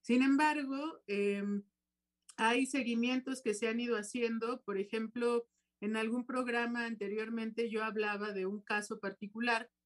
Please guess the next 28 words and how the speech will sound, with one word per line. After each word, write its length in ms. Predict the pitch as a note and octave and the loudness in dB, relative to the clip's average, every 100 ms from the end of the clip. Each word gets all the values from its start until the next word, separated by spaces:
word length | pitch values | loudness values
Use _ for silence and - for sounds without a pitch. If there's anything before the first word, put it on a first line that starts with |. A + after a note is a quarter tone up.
| _ _ _ | _ _ _
de 180 | F#3+ A3 | 4 6
un 160 | B3 C4+ | 6 4
niño 520 | D4 D4 C4+ B3 B3+ - | 4 2 2 0 -2 -6
que, 380 | G#3 G3 F#3+ G3 | -4 -2 -2 -2
eh, 200 | F#3+ F#3 | -4 -2
muy 260 | G3 A#3 B3+ | 0 0 0
tempranamente, 1300 | C#4 C4 B3+ A#3 B3 B3 B3+ A#3+ A#3 A3+ A3+ A#3 F#3 | 0 -2 -2 -2 0 0 0 -2 0 2 4 2 -2
eh, 160 | F#3 F#3+ | -8 -8
dijo 320 | A#3+ - A#3 | -12 -6 -4
que 100 | F#3+ | -2
a 60 | G3 | -4
él 120 | G#3+ | -2
le 60 | G#3+ | -4
gustaría 500 | G3 - A3+ G#3 G#3 | -6 -4 -2 0 0
ser 240 | A#3 A#3 | 0 0
niña, 440 | C4 C4+ A#3 A3 - _ _ _ _ _ _ - | 2 0 0 -2 -6 _ _ _ _ _ _ 4
y 540 | D4 E4 E4+ F4 E4+ | 6 8 6 6 4
en 180 | - A3 | 0 0
Estados 480 | A3+ - C4 C#4 C#4 | 0 -2 -2 -2 0
Unidos, 680 | D4+ D4+ C#4+ A3+ A#3+ - - | 2 4 4 2 0 -6 -8
en 240 | F#3 F#3 G#3+ | -2 2 2
ese 180 | A3+ | 4
momento 480 | C4 B3 A#3+ A#3+ A#3+ | 4 4 4 2 2
estaba 400 | G3 - G3+ G#3 | 0 2 0 0
permitido, 760 | G#3+ A3+ A3+ - B3+ A3 G#3+ A3 | -2 0 0 0 0 2 2 0
empezaron 640 | G3+ G3 G#3 G3+ A3+ A#3 B3+ | -4 -2 0 2 0 0 -2
a 60 | |
hacer 420 | B3+ - B3+ A#3+ | -4 0 0 0